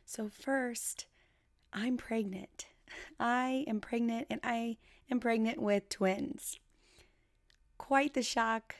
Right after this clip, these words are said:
for us as a family to be pregnant with twins,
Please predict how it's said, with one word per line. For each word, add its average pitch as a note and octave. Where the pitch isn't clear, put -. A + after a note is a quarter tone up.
for A#3
us G#3+
as G#3
a G#3+
family G#3+
to -
be G3+
pregnant G#3
with G3+
twins, A3